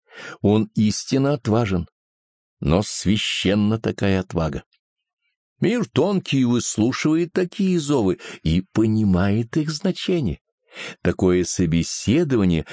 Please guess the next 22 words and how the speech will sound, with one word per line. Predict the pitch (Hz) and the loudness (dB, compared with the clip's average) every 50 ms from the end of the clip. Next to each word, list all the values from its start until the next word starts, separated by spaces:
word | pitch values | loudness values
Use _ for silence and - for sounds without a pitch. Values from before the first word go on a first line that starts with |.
| - - | -12 -6
привлекает | - 87 80 76 76 82 - - 90 82 82 85 80 - | -2 0 0 2 0 0 0 0 0 2 2 0 0 0
множество | 87 82 80 82 85 85 87 - - - 92 92 | 2 2 4 4 2 2 0 -2 -4 -2 0 0
слушателей, | 90 - - - - 233 185 - - - - - 80 80 78 - - - - - | 0 -2 -2 -2 -2 -2 0 0 -2 -2 0 0 0 0 -2 -2 -6 -14 -10 -4
как | - 85 71 | -2 -2 0
бы | 71 78 82 | 0 0 0
сотрудников, | - - - 110 113 113 - 156 175 190 170 117 87 85 82 - - 71 - - - _ _ _ _ _ _ _ _ _ - | 0 0 0 0 0 0 0 0 2 2 2 2 2 0 0 0 -2 -4 -6 -8 -14 _ _ _ _ _ _ _ _ _ -20
потому | - - - 73 78 82 80 73 | -10 -6 -2 0 2 2 2 0
в | 67 64 73 | 0 0 0
молитве | 76 78 78 80 87 90 - - - 87 | 2 2 2 2 2 0 0 0 0 2
не | 87 90 | 2 2
должна | 80 90 87 85 80 78 85 92 98 98 90 | 2 2 2 0 0 0 0 2 2 0 0
быть | 78 85 82 - 92 | 0 -2 -2 -2 0
выражена | 85 87 85 82 82 82 85 82 82 80 | 0 0 0 0 0 0 2 2 0 0
самость. | - - - - - 65 - 65 62 - - - - - - - - _ _ _ _ _ _ _ _ _ _ _ _ _ _ _ _ _ - | -2 -4 -4 -4 -4 -2 -2 -4 -4 -6 -6 -8 -8 -10 -12 -16 -20 _ _ _ _ _ _ _ _ _ _ _ _ _ _ _ _ _ -8
Но | - 71 69 69 | -4 -2 0 0
лучшая | 67 65 80 123 185 208 208 - - - - - 87 82 80 76 | 0 2 2 2 2 2 0 -2 -2 -4 -4 -2 -2 -2 0 0
молитва | 76 73 69 69 78 - 170 190 180 - - 123 | 0 0 0 0 0 0 0 -2 -2 -4 -4 -2
будет | 107 90 87 80 78 - - | -2 0 0 -2 -2 -4 -6
самоотверженность | - - - - 71 65 65 - 58 - - 113 117 160 143 170 165 147 139 147 143 139 139 - - - - - _ _ _ _ _ _ _ _ _ _ _ _ | -10 -8 -4 -4 -4 -2 -4 -6 -8 -8 -8 -4 -2 0 0 0 0 0 -2 -2 -2 -2 -2 -6 -10 -16 -20 -20 _ _ _ _ _ _ _ _ _ _ _ _
и | - - 76 | -4 -2 -2
желание | 65 67 69 65 69 101 135 135 123 117 107 | 0 0 -2 0 0 0 0 0 0 0 0
добра. | 95 80 65 - - 55 - - | 0 -2 -2 -4 -4 -6 -6 -8